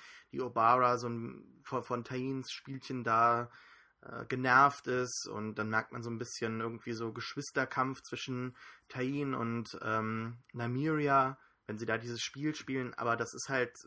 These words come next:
äh, es, man merkt nicht, wie das irgendwie zustande gekommen ist, warum diese Leute so sind, ihre Hintergrundgeschichte, man weiß halt wirklich nichts.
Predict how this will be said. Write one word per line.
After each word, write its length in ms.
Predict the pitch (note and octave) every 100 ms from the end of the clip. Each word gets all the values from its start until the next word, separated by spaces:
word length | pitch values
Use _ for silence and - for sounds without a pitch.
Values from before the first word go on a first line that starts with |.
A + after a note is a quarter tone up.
| D#2+ _ -
äh, 40 | A#2+
es, 380 | G#2 B2+ - -
man 180 | C3 B2+
merkt 320 | C3+ D3+ D3
nicht, 200 | C#3+ -
wie 100 | C3
das 200 | C3 -
irgendwie 440 | C#3 D3+ D3+ C#3
zustande 500 | - C3 C3 C#3 D3
gekommen 340 | C#3 - C3+ C3+
ist, 220 | C3 -
warum 320 | B2 C3+ C3+
diese 180 | C3 B2+
Leute 280 | B2+ B2+ B2
so 120 | A#2+
sind, 440 | A#2+ B2+ B2+ B2 _ _ _ _ _ -
ihre 140 | B2+
Hintergrundgeschichte, 840 | B2+ C3+ B2+ - B2 A#2 - B2 A#2+
man 140 | A2
weiß 220 | A2+ C3 B2+
halt 100 | A2
wirklich 300 | - - C3
nichts. 600 | C3 - - - -